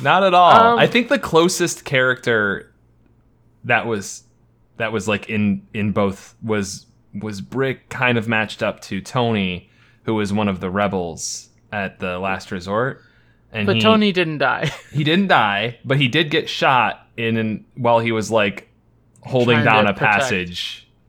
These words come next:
Speaker 1: and letting the, the others escape. And he was bigger than Arnold Schwarzenegger.
Speaker 2: That's fair.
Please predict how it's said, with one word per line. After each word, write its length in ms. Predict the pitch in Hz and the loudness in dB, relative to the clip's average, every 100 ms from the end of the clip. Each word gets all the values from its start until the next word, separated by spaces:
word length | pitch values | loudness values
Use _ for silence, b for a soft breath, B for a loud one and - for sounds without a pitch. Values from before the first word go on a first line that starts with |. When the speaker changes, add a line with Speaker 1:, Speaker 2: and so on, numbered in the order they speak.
| _ _ | _ _
Speaker 1:
and 120 | 110 107 | -4 0
letting 300 | 107 101 95 | 2 0 0
the, 160 | 98 | -2
the 120 | 98 98 | -4 -6
others 300 | 95 92 90 | -4 -6 -8
escape. 300 | - 98 92 | -6 -4 -2
And 100 | 117 | -2
he 80 | 120 | 0
was 180 | 117 101 | 0 0
bigger 320 | 110 107 110 | 2 2 2
than 140 | 104 | 2
Arnold 360 | 95 95 92 87 | 0 0 -2 -4
Schwarzenegger. 720 | - 95 87 80 67 64 64 b b b b b _ | -8 -8 -8 -10 -12 -14 -16 b b b b b _
Speaker 2:
That's 500 | 175 - - - - | -10 -10 -16 -20 -20
fair. 380 | - - 87 | -18 -14 -14